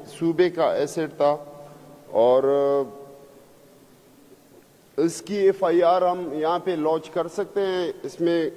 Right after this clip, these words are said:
काफ़ी सारी हमारे साथ judgment मौजूद हैं, हाई courts की भी और सुप्रीम court की भी। इस हवाले से doctor इमरान का case है जो, अ, यूके में हुआ था, लेकिन उसकी एफ़आईआर यहाँ पे कराची में launch की गई। अ,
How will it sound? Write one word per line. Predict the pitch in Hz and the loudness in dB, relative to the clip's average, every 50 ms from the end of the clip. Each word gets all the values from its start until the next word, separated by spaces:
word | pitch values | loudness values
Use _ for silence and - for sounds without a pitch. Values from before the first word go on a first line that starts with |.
| - - 127 - | -8 -10 -8 -2
काफ़ी | 165 160 165 165 185 185 | 0 0 0 0 -2 -6
सारी | - - 180 170 170 170 165 | -2 0 0 2 2 2 2
हमारे | 151 143 147 147 156 165 | 2 2 0 0 -2 -2
साथ | 151 - 165 151 | -2 -2 -2 -2
judgment | 135 123 147 151 147 147 160 160 151 151 156 | 0 2 0 0 0 0 -2 -4 -4 -2 0
मौजूद | 147 135 135 139 156 165 160 165 | 0 0 2 2 2 2 2 2
हैं, | 160 160 160 156 | 0 0 -2 -2
हाई | 131 131 139 143 151 156 | 0 0 2 2 2 0
courts | 139 - 160 160 160 156 - - | -2 -2 -4 -2 -2 -4 -6 -8
की | - 156 156 | -8 -6 -4
भी | 147 156 151 151 147 | -2 -2 0 2 2
और | 139 131 123 117 | 2 2 0 -2
सुप्रीम | - - 131 - 143 156 151 151 | -6 -14 -12 -8 -4 -4 -4 -2
court | - 160 160 160 156 - | -2 -2 -2 -2 -2 -4
की | 175 156 | -4 -2
भी। | 135 135 135 135 - - - - - - - - - - - - - - - - | -2 -2 -2 -4 -6 -12 -20 -20 -20 -20 -20 -20 -20 -20 -20 -20 -20 -16 -12 -8
इस | 135 - | -2 2
हवाले | 165 165 165 170 170 175 | 4 6 6 6 4 4
से | 170 - 185 170 | 2 0 0 0
doctor | 151 160 160 160 180 170 165 | 2 0 0 0 -2 -4 -2
इमरान | 156 143 117 143 151 151 151 156 165 170 160 | -2 -2 -2 -2 -2 0 2 2 2 0 -2
का | 165 160 | -2 -4
case | - - 170 160 156 151 175 | -4 -4 -6 -6 -4 -4 -4
है | 165 151 151 139 | -2 -2 -2 -2
जो, | 131 147 143 139 131 110 - - - - - - - - - - - - - - _ _ _ _ - | -2 0 0 0 0 -2 -4 -8 -10 -16 -20 -20 -20 -20 -20 -20 -20 -20 -20 -20 _ _ _ _ -12
अ, | - - 95 | -8 -8 -6
यूके | 107 113 113 117 135 147 170 165 165 202 185 | -6 -6 -6 -4 -2 -2 -2 0 0 0 0
में | 175 180 175 | 2 2 2
हुआ | 170 165 165 165 156 | 2 2 0 0 0
था, | 151 151 151 143 | 0 0 0 0
लेकिन | 143 135 127 - 143 127 123 | 0 -2 -4 -4 -6 -6 -6
उसकी | 117 - - - 147 143 143 | -8 -10 -10 -10 -6 -6 -6
एफ़आईआर | 143 - 151 131 143 156 151 156 156 151 | -4 -2 -2 -2 0 2 2 2 0 0
यहाँ | 151 143 147 | 0 -2 -2
पे | 143 170 160 | -4 -6 -8
कराची | - 160 147 143 160 160 - 180 | -6 -6 -4 -4 -4 -4 -4 -4
में | 170 165 | -4 -2
launch | 156 156 156 156 147 151 | 0 0 0 -2 -2 -4
की | - - 156 135 | -10 -10 -6 -4
गई। | 135 139 135 | -2 -2 -2
अ, | 123 | -4